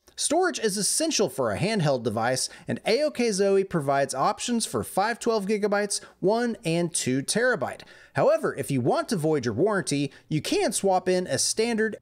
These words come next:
eighty millimeter N V M E drive at your own risk. And if that wasn't enough, an S D card slot is available for additional slower storage. Equally as important is the battery. Again, A O K Zowie makes a good call by offering forty-five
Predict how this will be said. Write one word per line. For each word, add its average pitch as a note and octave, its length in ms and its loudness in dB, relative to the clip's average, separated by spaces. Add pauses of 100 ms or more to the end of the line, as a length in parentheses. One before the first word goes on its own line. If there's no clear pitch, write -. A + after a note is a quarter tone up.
eighty C#4 260 0
millimeter C#3 540 2
N C#3 300 0
V C3 140 2
M C3 100 2
E A3+ 100 0
drive D3 380 0 (120)
at G#2 240 -4
your G2+ 160 -2
own F#2+ 140 -2
risk. - 400 -2 (400)
And D#3 160 0
if B2 240 -2
that B3 300 0
wasn't C3 320 0
enough, B2 400 0 (240)
an C#3 160 0
S C4+ 180 0
D B3+ 160 -2
card A3 260 -2
slot G3+ 300 0
is E3+ 160 2
available D#3 580 2
for F#3+ 240 0
additional D#3 600 0
slower A2 480 0
storage. G#3 520 0 (420)
Equally D4 360 2
as C#3+ 120 0
important D#3+ 540 -2
is B2 240 0
the D3+ 80 0
battery. F#3 600 0
Again, D#3 380 0 (100)
A B3+ 160 4
O C4 80 2
K B3 140 0
Zowie G3+ 360 4
makes F#3 340 0
a F3+ 140 2
good B3+ 400 -2
call C4 400 2
by B2 200 -4
offering E3 440 0
forty-five B3 720 0